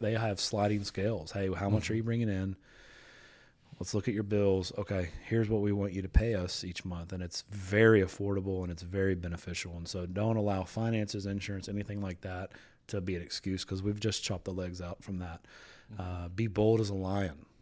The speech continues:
Speaker 1: right?
Speaker 2: Yeah.
Speaker 1: And, and march towards that. The Bible says in Proverbs that the wicked flee when no one pursues, but the righteous are as bold as a lion.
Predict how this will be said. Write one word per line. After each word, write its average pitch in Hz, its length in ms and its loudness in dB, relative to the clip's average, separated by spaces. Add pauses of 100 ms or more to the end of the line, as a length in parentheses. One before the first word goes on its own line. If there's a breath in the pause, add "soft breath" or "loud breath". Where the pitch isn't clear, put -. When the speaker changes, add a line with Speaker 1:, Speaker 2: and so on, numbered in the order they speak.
Speaker 1:
right? 92 240 -4
Speaker 2:
Yeah. 92 180 -4
Speaker 1:
And, 95 200 -6
and 95 80 -4
march 98 280 -4
towards 92 300 -6
that. 90 180 -10
The 98 80 -6
Bible 98 240 -2
says 95 320 0
in 92 80 -6
Proverbs 92 540 -2
that 85 160 -6
the 92 80 -4
wicked 98 280 0
flee 110 440 2
when 98 180 0
no 98 80 0
one 107 180 0
pursues, 101 640 2
but 92 220 -8
the 87 80 -6
righteous 95 500 -6
are 90 120 -6
as 82 100 -8
bold 95 360 -4
as 92 100 -6
a 90 40 -6
lion. 87 540 -8